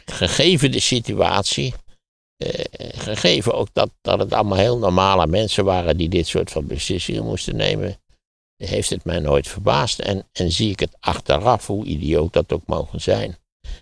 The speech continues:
En hoe weinig dankbaar de, de, de, de inwoners van Hiroshima en Nagasaki daarover voor zullen zijn.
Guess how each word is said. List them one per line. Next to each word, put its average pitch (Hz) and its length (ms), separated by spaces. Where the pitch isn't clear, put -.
En 82 160
hoe 73 180
weinig 85 340
dankbaar 73 480
de, 67 180
de, 69 240
de, 50 360
de 78 140
inwoners 73 540
van 65 220
Hiroshima 71 840
en 71 60
Nagasaki 73 800
daarover 78 640
voor 69 300
zullen 67 280
zijn. 73 320